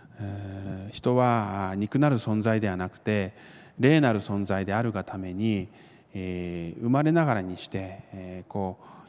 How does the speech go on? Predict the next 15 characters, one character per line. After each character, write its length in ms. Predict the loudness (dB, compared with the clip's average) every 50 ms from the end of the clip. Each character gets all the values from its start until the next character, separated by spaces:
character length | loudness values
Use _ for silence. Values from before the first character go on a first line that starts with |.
| -4 2
祈 280 | 4 6 6 8 6
る 80 | 6 4
と 140 | 2 0 0
い 80 | 0
う 100 | -2 -2
本 360 | -4 -2 2 2 4 4 4 2
能 160 | 0 -2 -2
が 480 | -4 -6 -8 -8 -12 -14 -14 -14 -14 -12
備 300 | -8 -4 -2 0 2 2
わ 80 | 2
っ 220 | 0 0 -4 -6 -4
て 720 | -4 -2 -2 -4 -6 -6 -8 -8 -6 -8 -8 -8 -10 -10 -10
い 80 | -10
ま 140 | -10 -8 -10
す。 220 | -10 -12 -12 -16